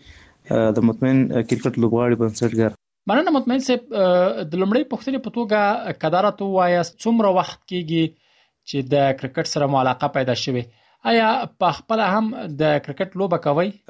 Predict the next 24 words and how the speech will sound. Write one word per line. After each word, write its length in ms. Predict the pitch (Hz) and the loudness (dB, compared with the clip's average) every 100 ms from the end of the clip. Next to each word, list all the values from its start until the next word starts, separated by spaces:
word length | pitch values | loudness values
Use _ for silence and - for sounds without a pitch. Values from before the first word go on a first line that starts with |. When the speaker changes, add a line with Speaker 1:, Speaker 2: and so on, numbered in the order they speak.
| 135 151 | 0 0
Speaker 1:
بالکل. 340 | 185 - 117 - 127 135 | 0 -2 -6 -2 -2 -2
تقریبا 380 | 139 175 170 | -2 0 0
له 720 | 170 143 135 131 127 _ 135 139 | -2 0 2 0 -4 _ -2 0
لسو 240 | 147 143 139 | 0 -2 0
کلونو 320 | 135 139 139 127 | 2 4 4 4
راهیسې 300 | 131 135 - 120 | 2 -2 0 2
مې 100 | 113 | 2
له 80 | 113 | 0
کرکټ 320 | - - 131 - | -2 -4 -2 0
سره 180 | 113 104 | 2 2
علاقه 260 | 104 139 151 | 0 -2 0
پیدا 200 | 139 143 | 0 0
شوې 580 | - 139 139 135 - _ _ _ 123 | 0 2 2 -2 -8 _ _ _ 0
ده، 140 | 127 123 - | 2 0 -2
خو 120 | 123 | -4
خپله 240 | - 147 139 | 0 0 0
هم 160 | 143 135 | -2 -4
کرکټ 320 | 117 123 - | -4 -4 0
کوم 180 | 117 107 104 - - - 120 | 0 0 -4 -18 -20 -6 0
او 20 | 120 | 2
لا 60 | 135 | 2
هم 100 | 143 139 135 | 0 -2 -2
هڅه 200 | 156 139 | -4 -2
کوم 160 | 123 | 0